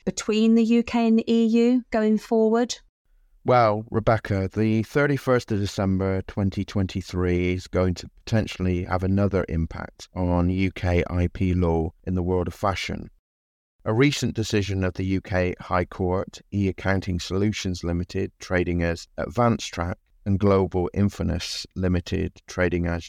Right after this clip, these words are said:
Speaker 2: G I Outsourcing, on the fourth of August twenty twenty-three, centred on the possible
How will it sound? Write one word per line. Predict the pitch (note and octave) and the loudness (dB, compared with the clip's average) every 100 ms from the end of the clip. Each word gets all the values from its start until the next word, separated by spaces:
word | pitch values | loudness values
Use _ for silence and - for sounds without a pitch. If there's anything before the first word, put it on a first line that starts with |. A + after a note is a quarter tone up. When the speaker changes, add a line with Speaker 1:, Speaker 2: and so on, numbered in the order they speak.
| - | -6
Speaker 2:
G | G#2 F2+ | 0 2
I | E2+ E2+ | 0 -2
Outsourcing, | - - - F2 E2 - E2+ E2+ - _ _ F#2 | -2 -2 -2 -6 -6 -6 -8 -8 -10 _ _ -4
on | F#2 | -2
the | |
fourth | E2+ G#2+ G#2+ G#2 | -2 -2 -2 0
of | G#2 | -2
August | F#2+ F#2 F2 F2+ - _ | 0 -2 -4 -10 -10 _
twenty | F#2 F2+ | -4 -4
twenty-three, | F2 F#2 F2 - F#2+ E2+ E2+ - _ _ _ _ _ | -4 -4 -6 -6 -4 -4 -4 -10 _ _ _ _ _
centred | - A2+ A2 A2+ G#2+ | -2 0 2 0 0
on | - G2 | 0 -2
the | G2 | -2
possible | - C#3+ - A#2+ | 0 -2 -2 -4